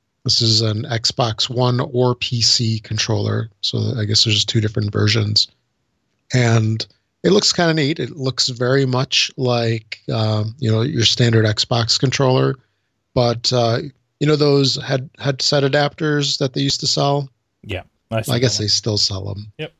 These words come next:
Speaker 1: That you plug into the bottom of the controller. So
Speaker 2: Mm-hmm.
Speaker 1: it looks like it has one of those built into it.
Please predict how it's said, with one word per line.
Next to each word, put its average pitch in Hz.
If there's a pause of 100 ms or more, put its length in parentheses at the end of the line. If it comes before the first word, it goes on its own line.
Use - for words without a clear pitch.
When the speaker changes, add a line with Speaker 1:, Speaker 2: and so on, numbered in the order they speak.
(180)
Speaker 1:
That 117
you 120
plug 120
into 113
the 107
bottom 110
of 110
the 107
controller. 113
So 113
Speaker 2:
Mm-hmm. -
Speaker 1:
it 127 (140)
looks 147
like 139
it 123
has 123
one 120
of 117
those 107
built 107
into 147
it. 151